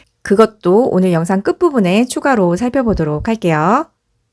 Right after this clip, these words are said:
자, 그럼 오늘 영상도 여러분의 단어 실력 향상에 도움이 되길 바라면서 한번 시작해 보도록 하겠습니다.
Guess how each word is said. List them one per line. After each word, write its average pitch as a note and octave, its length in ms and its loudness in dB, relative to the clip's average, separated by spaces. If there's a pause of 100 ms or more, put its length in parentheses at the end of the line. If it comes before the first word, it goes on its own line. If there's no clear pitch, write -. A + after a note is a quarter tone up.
(240)
자, G3+ 180 2
그럼 G#3 480 4
오늘 B3 260 4
영상도 G3+ 600 2
여러분의 G3 720 2
단어 A3 320 2
실력 A#3 320 -2
향상에 C4 580 0
도움이 A3 340 2
되길 F#3+ 280 2
바라면서 E3 720 0 (240)
한번 B3 440 4
시작해 D#4 440 -2
보도록 E3+ 560 -2
하겠습니다. G#3+ 640 0